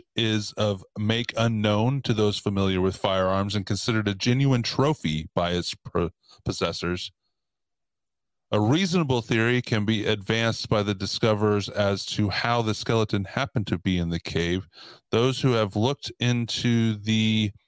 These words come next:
facts believe that the skeleton represents one of a lost race, probably unknown to historians in this day and age, well, which occupied the American continent long before the redskin held the county in his power.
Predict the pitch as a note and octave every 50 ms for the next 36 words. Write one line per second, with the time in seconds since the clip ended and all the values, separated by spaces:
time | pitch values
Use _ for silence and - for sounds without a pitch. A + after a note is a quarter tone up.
0 | _ _ _ _ _ - - A#2+ A#2+ B2 A#2+ - - - - A#2 A2 A#2+ B2 B2+
1 | B2 A#2 A2 F#2+ B2+ A2 - - C#3 C3+ C#3 D3 C#3+ - D3 C#3 C3 B2 A#2+ B2
2 | A#2+ - A#2+ G#2+ G2 A2+ A2+ A2 - - A2 A2+ A2+ A2+ G#2+ F#2+ G2+ F#2 F2 G#2+
3 | A#2 C#3 D3+ C#3+ - - - - _ _ B2 C3+ C3+ A2 - - - - - _
4 | _ - - - - - - _ - D3 D3 E3 D#3+ D#3+ D#3+ D#3 D3 C#3+ C#3+ C#3
5 | C#3 C3 C3+ C3+ C3 - C3+ C3 A#2+ A#2 A2 - - B2 A2 A2+ A2+ A2+ A2 G#2+
6 | G2+ - - G#2 G#2 G2 F#2 G2+ G2 F#2 - - - G2 F#2+ F#2+ F#2+ F#2 F#2 F2+
7 | - - F#2 F2+ F2+ F#2 G2+ G2+ G2+ - - _ - - - _ _ _ _ _
8 | - A#2 A#2 G#2+ - _ _ _ _ _ _ _ _ - C3 B2 - - C3 B2+
9 | C3 - D3 B2+ - C3 B2 B2 A#2+ A2+ A2+ A2 G#2 G2+ A2+ A#2 A#2 A#2 A#2 -
10 | - A#2 G#2+ - - - A#2+ A#2+ A#2 A#2+ A#2+ A#2 G#2 - G#2 A2 A2+ B2 C3 C#3
11 | C#3+ C#3 C3+ - - C3+ C3 B2+ A#2+ A#2+ G#2+ G2+ A#2 A#2+ B2+ A#2+ - - - -
12 | - G#2 G#2 G2+ G2+ G2 F2+ F#2+ G2+ G2 G2 G2 F#2+ F#2 G2 F#2+ - - G#2+ G2+
13 | G2+ G2+ G#2 G#2+ G#2+ G#2 - - _ - - - - - - - - G#2+ G#2 G2+
14 | G2+ G2 F2+ G2+ G2+ G2 - - - - A2 G2+ F#2 E2+ E2+ D#2 D2 D2+ -